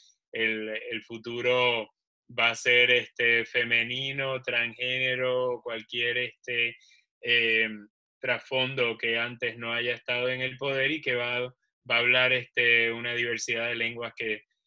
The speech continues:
que sean necesarias para, para entender el mundo de forma distinta, porque lo que nos ha llevado al momento actual, eh, pues,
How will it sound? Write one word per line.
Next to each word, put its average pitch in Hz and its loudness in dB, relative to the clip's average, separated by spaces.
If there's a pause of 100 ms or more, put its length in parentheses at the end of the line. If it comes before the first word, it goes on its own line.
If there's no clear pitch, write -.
(180)
que 110 0
sean 113 0
necesarias 113 -4
para, 110 -4 (380)
para 113 2
entender 110 0
el 120 2
mundo 117 -6
de 107 -4
forma 113 -6
distinta, 131 -8
porque 104 -8 (320)
lo 107 -8
que 107 -8
nos 104 -12
ha 113 -4
llevado 113 -4
al 110 -6
momento 110 -8
actual, 117 -10 (340)
eh, 104 -2
pues, 101 -8